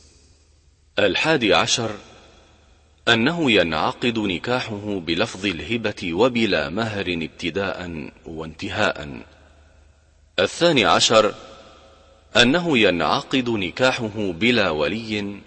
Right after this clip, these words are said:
أو بلا شهود. الثالث عشر، أنه ينعقد نكاحه في حال الإحرام.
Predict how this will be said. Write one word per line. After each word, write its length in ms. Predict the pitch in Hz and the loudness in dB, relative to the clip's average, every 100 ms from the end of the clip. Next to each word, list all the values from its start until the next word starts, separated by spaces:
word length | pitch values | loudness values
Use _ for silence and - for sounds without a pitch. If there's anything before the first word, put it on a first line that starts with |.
| - | -6
أو 220 | 101 95 76 | -2 -2 -2
بلا 360 | 113 117 90 | -2 -2 -2
شهود. 680 | - 85 78 76 65 69 - _ _ _ _ _ _ _ _ _ _ - | -6 -10 -10 -10 -12 -16 -18 _ _ _ _ _ _ _ _ _ _ -6
الثالث 640 | 82 - 120 110 82 - | -6 -2 2 2 2 2
عشر، 380 | 101 127 117 110 - - - - - - _ _ _ _ _ _ _ 113 | 2 4 2 -2 -6 -20 -20 -20 -20 -20 _ _ _ _ _ _ _ 4
أنه 440 | 123 165 175 139 | 4 4 0 2
ينعقد 680 | 110 92 78 120 - 131 113 | 4 2 0 -2 -2 -2 -2
نكاحه 760 | 92 85 127 131 117 101 107 | -2 -2 0 0 -4 -6 -6
في 300 | 101 - 80 | -6 -6 -6
حال 320 | - 113 110 90 | -4 -4 -2 -2
الإحرام. 760 | 80 - - 98 80 67 | -2 -4 -4 -6 -8 -8